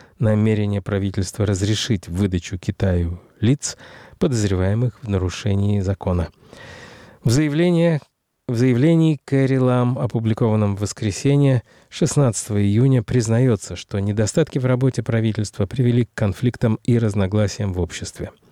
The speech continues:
В воскресенье тысячи демонстрантов вновь вышли на акцию протеста. Они требовали отставки Кэрри Лам и отказа властей от спорного законопроекта.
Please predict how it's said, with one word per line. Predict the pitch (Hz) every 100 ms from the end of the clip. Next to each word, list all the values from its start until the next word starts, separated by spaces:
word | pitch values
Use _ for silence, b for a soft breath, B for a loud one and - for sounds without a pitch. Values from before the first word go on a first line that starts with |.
| B B B B B B B -
В | 131
воскресенье | 147 - 131 - 180 165
тысячи | 156 127 104 107 110
демонстрантов | 101 98 95 - 131 127 127 117 - -
вновь | 113 101 107 123 131 -
вышли | 101 107 -
на | 107 101 101
акцию | 107 - - 107
протеста. | - 104 - 92 - 95 B B B B
Они | 135 120
требовали | 113 127 135 120 120
отставки | 113 - 120 104 - 101
Кэрри | - 104
Лам | 101 117 139 160
и | 120
отказа | 107 - 143 131
властей | 120 113 - 135
от | 147 107
спорного | - - 110 117 107
законопроекта. | 101 - 107 98 104 95 90 -